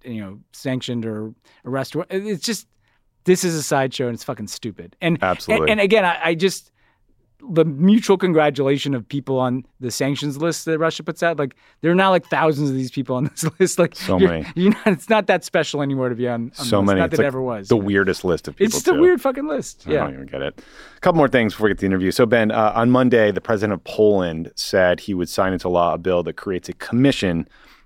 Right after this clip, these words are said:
Speaker 2: that is ostensibly designed to investigate Russian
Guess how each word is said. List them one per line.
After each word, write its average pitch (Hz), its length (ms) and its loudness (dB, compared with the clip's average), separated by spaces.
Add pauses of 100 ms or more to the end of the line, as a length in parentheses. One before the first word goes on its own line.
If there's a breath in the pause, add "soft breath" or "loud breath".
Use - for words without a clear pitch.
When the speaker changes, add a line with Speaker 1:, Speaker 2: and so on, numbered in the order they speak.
(100)
Speaker 2:
that 120 140 4
is 113 160 2
ostensibly 131 600 2
designed 95 400 0
to 92 100 -10
investigate 87 640 2
Russian 85 480 -2